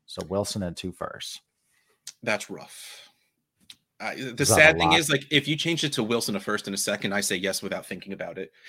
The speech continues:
Speaker 2: In which
Speaker 1: Yeah.
Speaker 2: case, can we give, give me Jefferson in a second and I'll feel fine?
Speaker 1: Mm-hmm.
Speaker 2: Um, which that rationalization means I will stare at it and just hit accept and go get Justin Jefferson for that.
Speaker 1: Yeah, no, you,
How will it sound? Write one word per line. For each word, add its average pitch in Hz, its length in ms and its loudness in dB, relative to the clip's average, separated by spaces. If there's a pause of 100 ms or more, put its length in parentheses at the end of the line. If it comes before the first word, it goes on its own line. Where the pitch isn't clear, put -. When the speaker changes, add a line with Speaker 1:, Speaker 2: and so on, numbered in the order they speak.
Speaker 2:
In 135 120 4
which 156 160 4
Speaker 1:
Yeah. - 60 -2
Speaker 2:
case, 143 340 4
can - 180 -2
we 104 60 -2
give, 104 200 -4
give 107 140 -2
me 107 120 -2
Jefferson 104 400 -2
in 95 120 -4
a 92 40 -6
second 104 400 -4
and 95 120 -4
I'll 92 80 -4
feel 95 180 -12
fine? 107 380 -6 (420)
Speaker 1:
Mm-hmm. 107 280 4
Speaker 2:
Um, 101 100 -8 (380)
which 151 520 2 (360)
that 139 340 8
rationalization 147 960 2
means 120 360 0 (260)
I 143 120 8
will 139 120 4
stare 131 340 2
at 135 120 4
it 117 100 2
and 110 80 -4
just 101 180 -6
hit 98 100 -8
accept - 380 -8
and 95 100 -10
go 90 120 -8
get 87 140 -12
Justin - 220 -12
Jefferson - 360 -18
for - 100 -20
that. 92 160 -20 (1900)
Speaker 1:
Yeah, 80 460 -2
no, 113 120 4
you, 139 460 2